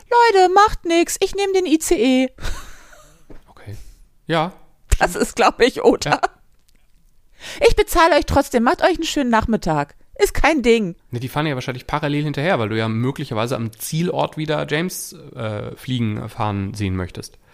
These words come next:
Speaker 1: Ich, ich, ich, ich hab keine Ahnung. <laughs> Was, was weiß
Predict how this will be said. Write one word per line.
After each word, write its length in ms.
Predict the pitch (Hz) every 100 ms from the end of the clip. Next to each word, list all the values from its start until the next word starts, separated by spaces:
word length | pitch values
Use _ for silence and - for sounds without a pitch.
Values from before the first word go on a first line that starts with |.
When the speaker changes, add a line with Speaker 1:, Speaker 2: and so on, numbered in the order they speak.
| _ - _ _ -
Speaker 1:
Ich, 320 | 185 196 -
ich, 160 | - 170
ich, 260 | - 165 165
ich 80 |
hab 100 | 180
keine 240 | - 190 170
Ahnung. 400 | 175 180 139 139 _
<laughs> 60 |
Was, 580 | - - - - - -
was 200 | 247 -
weiß 260 | 202 220